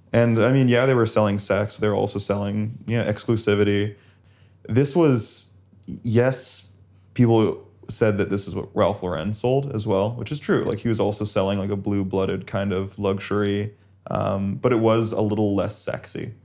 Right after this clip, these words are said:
in Ralph Lauren stuff. People would be in three-piece suits. People would be, like, you know, women in traditional long dresses and stuff. They didn't really have that, like,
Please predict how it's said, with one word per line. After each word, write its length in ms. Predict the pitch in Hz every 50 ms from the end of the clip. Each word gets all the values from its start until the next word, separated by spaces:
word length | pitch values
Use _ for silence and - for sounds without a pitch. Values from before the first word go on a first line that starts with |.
| _ _ -
in 100 | 95 101
Ralph 280 | 101 98 98 107 -
Lauren 280 | - 95 92 87 90 101
stuff. 280 | 104 - - 90 104 -
People 220 | - 117 107 107
would 120 | 101 101 98
be 100 | 98 95
in 140 | 95 98 98
three-piece 420 | - 87 98 - 92 90 101 -
suits. 540 | - - 143 135 127 123 123 120 - - -
People 320 | - - 104 104 - 101
would 120 | 101 - -
be, 140 | 98 98
like, 320 | 95 98 101 101 101 101 -
you 80 | 107
know, 100 | 107 104
women 300 | 101 101 104 104 104 104
in 240 | 101 101 104 107 107 -
traditional 440 | - - - 104 - - 101 104
long 240 | 101 101 104 98 104
dresses 420 | 107 110 101 104 104 - 101 98 104
and 160 | 101 104 -
stuff. 280 | - 95 98 104 107
They 80 | - 107
didn't 140 | 110 110 110
really 200 | 107 98 101 107
have 240 | 104 90 95 92 98
that, 180 | - - -
like, 240 | 95 95 95 - -